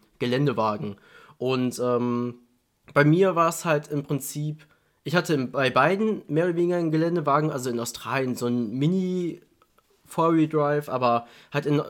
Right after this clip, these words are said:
Neuseeland hatte ich halt auch einen und so einen richtigen, oder ich bin mit jemandem rumgefahren, der einen richtigen hatte. Und, ähm, ja, der, dann sind wir halt durch Flüsse gefahren, wo ha-, oder wir sind auf Berge gefahren, wo kein Mensch,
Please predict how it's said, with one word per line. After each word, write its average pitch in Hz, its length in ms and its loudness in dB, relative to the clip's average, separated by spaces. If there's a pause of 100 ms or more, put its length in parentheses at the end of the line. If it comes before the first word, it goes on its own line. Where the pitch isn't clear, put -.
Neuseeland 156 440 2
hatte 170 100 -6
ich 165 60 -4
halt 156 160 -4
auch 156 180 0
einen 147 140 0
und 147 180 2
so 135 100 -4
einen 135 320 -4
richtigen, 185 520 -4
oder 131 120 0
ich 123 120 -2
bin 156 120 2
mit 156 160 2
jemandem 139 260 -2
rumgefahren, 170 520 0
der 143 120 0
einen 143 80 0
richtigen 156 440 -6
hatte. 202 360 -4 (680)
Und, 143 420 2
ähm, 135 560 -2 (540)
ja, 123 340 0 (360)
der, 123 520 2 (240)
dann 139 340 4
sind 165 160 2
wir 160 80 0
halt 151 140 -2
durch 151 140 -2
Flüsse 202 360 -2
gefahren, 160 640 2
wo 147 160 0
ha-, 160 140 -4
oder 151 160 0
wir 151 60 0
sind 165 100 0
auf 156 160 -6
Berge 175 240 2
gefahren, 156 380 -2
wo 139 60 -6
kein 175 360 -2
Mensch, 175 340 -2